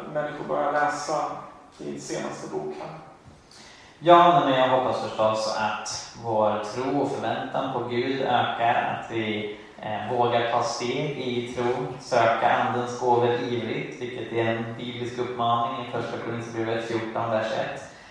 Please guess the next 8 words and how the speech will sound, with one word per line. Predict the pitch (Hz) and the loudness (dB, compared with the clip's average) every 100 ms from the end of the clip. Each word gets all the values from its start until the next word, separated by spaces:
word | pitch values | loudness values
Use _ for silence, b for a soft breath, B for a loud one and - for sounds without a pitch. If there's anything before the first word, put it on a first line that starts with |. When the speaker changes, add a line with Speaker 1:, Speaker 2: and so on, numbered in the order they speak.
| B B - | B B 4
Speaker 2:
Och | 147 - 151 | 8 8 6
just | 143 160 | 0 -2
insikten | 151 123 127 - 147 131 | -2 -2 -2 -2 0 0
om | 123 | 2
att | 113 117 | 2 2
det | 143 143 131 | 2 6 6
inte | 135 117 117 113 | 6 0 -2 0
behöver | 110 113 107 107 104 104 - | 4 6 6 6 2 2 -2